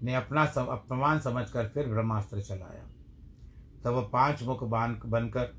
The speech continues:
पांचों भाई पांडवों की ओर आया। एक छोटी सी चिंगारी उसमें से निकली, उसमें से उत्तरा के गर्भ, गर्भ, गर्भ में अचानक आग सी भड़क उठी, हृदय जलने लगा। तब वह उस शक्रुशानु के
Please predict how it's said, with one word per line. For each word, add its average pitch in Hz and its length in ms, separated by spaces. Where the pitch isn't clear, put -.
पांचों 120 360
भाई 113 280
पांडवों 123 340
की 107 180
ओर 101 100
आया। 98 280
एक 120 200
छोटी 123 280
सी 113 120
चिंगारी 113 520
उसमें 107 260
से 98 160
निकली, 104 400
उसमें 127 280
से 123 220
उत्तरा 135 320
के 110 180
गर्भ, 110 480
गर्भ, 117 400
गर्भ 117 200
में 113 220
अचानक 110 460
आग 113 240
सी 127 160
भड़क 107 300
उठी, - 340
हृदय 120 320
जलने 120 280
लगा। 101 340
तब 117 120
वह 120 120
उस 123 420
शक्रुशानु 117 680
के 110 240